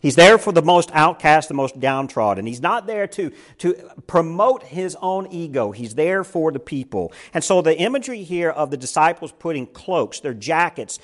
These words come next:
their very clothes that they had on their backs upon the, the back of this donkey and the colt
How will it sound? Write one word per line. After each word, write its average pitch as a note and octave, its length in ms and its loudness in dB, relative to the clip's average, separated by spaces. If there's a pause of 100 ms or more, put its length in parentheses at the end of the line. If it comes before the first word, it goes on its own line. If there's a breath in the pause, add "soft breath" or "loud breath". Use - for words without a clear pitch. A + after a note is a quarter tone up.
(140 soft breath)
their C3+ 100 -6
very D#3+ 240 0
clothes G3 500 -4
that F3+ 180 -10
they E3 100 -6
had D3+ 240 -6
on D3 80 -8
their C#3+ 100 -10
backs B2+ 400 -8
upon G3+ 960 -8 (320 soft breath)
the, C#3 340 2
the C3+ 80 -6
back D3+ 400 2
of C#3 140 -6
this C3 200 -4
donkey C3+ 500 -4
and A#2 120 -8
the A2 60 -12
colt G2+ 480 -6